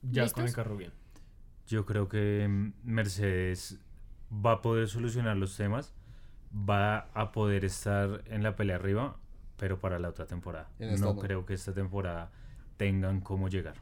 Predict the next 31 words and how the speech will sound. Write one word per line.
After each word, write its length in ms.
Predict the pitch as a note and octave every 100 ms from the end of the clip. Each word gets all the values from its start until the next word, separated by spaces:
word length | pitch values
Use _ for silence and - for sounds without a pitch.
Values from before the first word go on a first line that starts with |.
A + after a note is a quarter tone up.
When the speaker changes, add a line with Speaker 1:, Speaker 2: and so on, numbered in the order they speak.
| - -
Speaker 4:
O 60 |
sea, 140 | - C3
esta 220 | G#2+ A2+
solo 160 | B2+ B2+
va 40 |
a 40 |
ser 120 | B2 A2+
desarrollo, 420 | A2+ A#2 A2+ F#2+
básicamente. 460 | G2 G#2 F#2+ F#2
Speaker 3:
Va 100 | A2
a 40 | G#2
ser 160 | G2 G2
desarrollo. 840 | G2+ A2+ A2 C3 C3 C#3 C#3 F2
Recordemos 580 | A#2+ B2+ A#2+ A2 G#2+ G2
que 80 | A#2+
hasta 220 | G#2 B2
septiembre 480 | A#2 - G#2 G2 G2
pueden 300 | G#2 G#2+ G#2+
desarrollar 500 | G#2 A2 A2 G2+ F#2
los 100 | F#2+
motores 400 | G#2+ G2 F#2 F#2
con 140 | G2+
los 100 | G2+
que 100 | -
van 120 | G2
a 60 | F#2
correr 260 | G2+ F#2+
hasta 420 | F#2 - G#2 G#2 G2+
el 180 | G2+ F#2
veinte 280 | F#2 F#2
veintiséis. 640 | G2 G2+ G2 A#2 C3 D3+